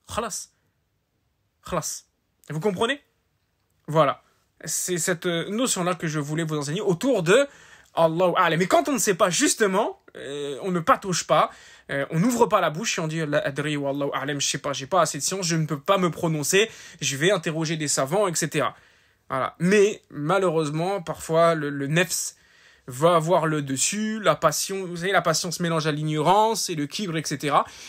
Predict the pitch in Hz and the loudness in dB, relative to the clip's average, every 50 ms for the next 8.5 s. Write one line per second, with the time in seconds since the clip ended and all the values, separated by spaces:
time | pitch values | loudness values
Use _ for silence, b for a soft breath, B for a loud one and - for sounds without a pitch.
0 | B 165 160 175 185 156 147 170 156 139 151 226 240 208 165 175 170 151 156 151 | B 2 4 4 4 4 4 2 2 4 4 6 6 4 2 -2 -2 -2 -2 -2
1 | 135 156 180 208 220 214 170 156 143 135 151 180 196 175 170 180 175 160 151 151 | -2 -2 -2 -2 -2 -2 -2 -2 -2 2 4 4 4 6 6 4 4 2 0 0
2 | 196 180 165 160 160 160 143 139 151 175 190 - _ - - - 180 196 240 226 | 0 0 0 0 0 0 0 0 -2 -2 -2 -4 _ -8 -4 -2 0 0 0 0
3 | 208 185 165 175 185 160 151 160 156 143 156 196 202 - - 156 - 165 165 156 | -2 0 2 2 2 2 2 0 2 2 2 2 2 0 -4 -8 -6 -4 -4 -2
4 | 143 135 135 139 - _ _ _ _ _ _ _ _ _ - - - 190 185 160 | -2 -2 -4 -4 -8 _ _ _ _ _ _ _ _ _ -12 -4 0 0 2 2
5 | 151 147 135 143 180 175 - - 151 147 151 147 156 135 131 - 131 - 147 156 | 0 -2 0 0 0 0 2 0 0 -2 -2 -4 -6 -6 -6 -6 -6 -4 -4 -4
6 | 170 165 160 B B B B B B B B B B B - - 135 135 135 135 | -4 -6 -10 B B B B B B B B B B B -10 -8 -6 -6 -6 -6
7 | 135 123 - - - - - 285 285 220 175 156 - - 127 135 139 160 - - | -8 -10 -12 -12 -10 -4 -4 -2 -2 -2 -4 -6 -4 -4 -6 -6 -8 -8 -8 -6
8 | - - 156 - 156 139 - - 135 156 | -6 -6 -2 -2 -2 -2 0 -2 -2 -2